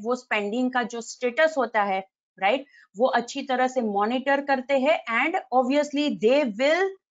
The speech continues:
अ, determine, they will, अ, try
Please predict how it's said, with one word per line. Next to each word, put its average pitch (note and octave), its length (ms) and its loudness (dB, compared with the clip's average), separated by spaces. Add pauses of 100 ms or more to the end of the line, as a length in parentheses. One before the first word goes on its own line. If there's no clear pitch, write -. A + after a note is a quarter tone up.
(640)
अ, A3 200 2
determine, A#3 800 0
they C4 300 2
will, C#4+ 320 2 (360)
अ, A3+ 220 4
try A#3+ 480 2